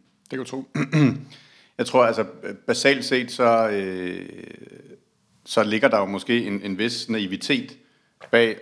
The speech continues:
at adressere en, en målgruppe, som jo egentlig traditionelt set ikke er specielt interessant i den finansielle sektor. Altså, øh, børn. Der er rigtig mange børn, og de har ikke særlig mange penge. Så hvorfor fanden skulle man, øh, egentlig,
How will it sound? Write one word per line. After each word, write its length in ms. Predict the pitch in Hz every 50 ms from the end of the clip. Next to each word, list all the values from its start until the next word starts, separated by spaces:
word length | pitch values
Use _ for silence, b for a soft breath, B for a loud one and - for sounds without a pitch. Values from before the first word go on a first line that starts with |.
| - 98
at 220 | 98 95 95 98
adressere 540 | 98 - - 92 - - 120 107 98 - 95
en, 220 | 92 92 92 90
en 120 | - 95 95
målgruppe, 400 | 92 95 104 98 - 107 95 -
som 120 | - 98 98
jo 80 | 101
egentlig 200 | 110 107 98 90
traditionelt 500 | - - 95 92 - - 95 104 104 -
set 200 | - 107 95 - -
ikke 120 | 104 98
er 40 | 104 -
specielt 300 | - - - 107 - -
interessant 480 | - - - - 95 - - - - _ _ _ -
i 60 | 104
den 100 | 92 95
finansielle 380 | - - 85 82 - 92 90 -
sektor. 260 | - 90 - - - - _ _ _
Altså, 220 | - 101 95 - 78 - _ _ _ _ _ _ _ _ _ _ _ _ _ -
øh, 80 | 80 -
børn. 240 | - 98 87 82 - - _ _ _ -
Der 60 | 107
er 60 | 101
rigtig 160 | 95 92 107 101
mange 140 | 95 90 90
børn, 200 | 95 95 95 95
og 100 | 90 87
de 60 | 90
har 80 | 90
ikke 100 | 85 82
særlig 160 | - 92 85 87
mange 140 | 85 87
penge. 220 | - 82 80 80 - B B B B B B B B B
Så 160 | - - 92
hvorfor 240 | 85 85 92 85 -
fanden 220 | 98 98 104 98
skulle 160 | - - 95
man, 240 | 92 90 87 87 87
øh, 180 | 85 82 82 87 -
egentlig, 340 | 98 98 90 90 85 85